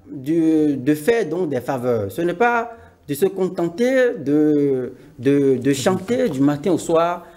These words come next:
la promotion des droits des femmes. Ce qui est à faire, c'est effectivement de laisser les femmes elles-mêmes s'exprimer pour que les électeurs puissent les évaluer.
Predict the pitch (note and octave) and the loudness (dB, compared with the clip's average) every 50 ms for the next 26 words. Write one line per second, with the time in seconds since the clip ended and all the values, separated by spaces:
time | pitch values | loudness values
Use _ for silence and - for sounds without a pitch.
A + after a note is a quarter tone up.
0 | - _ - B2+ C#3 C#3+ C3+ C#3 - F#3+ F3 F3 F3 E3+ F3 - A#3+ A#3 - C3 | -20 _ -2 0 0 0 0 -2 -4 -4 -4 -2 -4 -6 -4 -2 -2 0 0 0
1 | B2 A2+ B2+ E3 E3 A#2+ A2+ A2+ - - F3+ C3+ A2 G2+ F#2 F#2 - - _ _ | 0 0 -2 -2 -2 -2 -4 -2 -2 -2 -2 -2 -4 -8 -12 -14 -18 -20 _ _
2 | - - - - G#3 G3+ G3+ B3+ C4 B3+ G3+ C#3 C3+ C3 - - G#3 G3 F#3+ F3+ | -20 -20 -4 -2 -2 -2 0 -4 -4 -2 -2 -2 -2 -6 -4 -2 0 0 0 0
3 | F#3+ G#3+ - - - - _ _ _ _ _ - - - E3 E3 F#3 A#3+ A#3+ G#3+ | -2 -6 -12 -20 -20 -20 _ _ _ _ _ -18 -4 0 2 2 2 2 0 -2
4 | F3 F3+ E3+ E3 D#3+ - D#3+ D#3+ D3 D3 F3 G#3+ C#4 C#4 D#3 A2+ B2+ B2+ B2 B2 | -2 -2 -2 -2 -2 -2 -2 0 0 2 2 2 0 -2 -2 0 2 2 2 2
5 | A#2+ A#2 A#2+ A#2+ A#2 B2+ D3+ D#3 D#3 D3 B2+ E3 B2+ - - E3 D#3+ D#3 B2+ A2+ | 0 -2 -2 -2 0 2 2 2 0 -2 -4 -4 -4 -2 -2 0 0 0 0 -4
6 | G2 F#2 - - _ _ _ _ _ _ F#3 F#3+ F#3+ D3+ C3+ C#3+ D3 D3+ C3+ B2 | -6 -10 -16 -20 _ _ _ _ _ _ 0 2 4 4 4 4 2 2 2 0
7 | A2+ G#2 G2+ F#2 - - - - _ _ _ - - - G#3 - - - - C3 | 0 -4 -6 -10 -14 -18 -20 -20 _ _ _ -10 -4 -2 -2 -2 -4 -8 -12 -8
8 | A2+ A2+ D3 G#3 C#4 - - - - _ _ _ _ _ _ A#3 A#3+ A#3 A#3+ A#3 | -6 -4 -4 -4 -4 -8 -12 -20 -20 _ _ _ _ _ _ -2 -2 0 2 2
9 | A3+ A#3 C#4 E4+ - - - - - _ _ - D3 C3+ D3 D#3 D3+ C#3 B2+ C#3 | 2 2 2 0 -6 -14 -20 -20 -20 _ _ -10 -4 -2 0 0 0 0 0 0
10 | F#3 G3+ G#3+ G#3+ G3+ - - D4+ D4+ D4 C#4 C4 C4+ C4+ B3+ - - E3+ C#3+ C3 | 0 0 0 -2 -4 -6 -4 -2 -2 -2 -2 -4 -6 -8 -8 -6 -2 -2 0 0
11 | A#2 G#2+ G#2+ C3 D#3 D3+ C3 C#3 C3+ B2+ A#2+ A2+ G#2+ F2+ | 0 0 2 2 2 2 2 0 -2 -2 -4 -4 -6 -8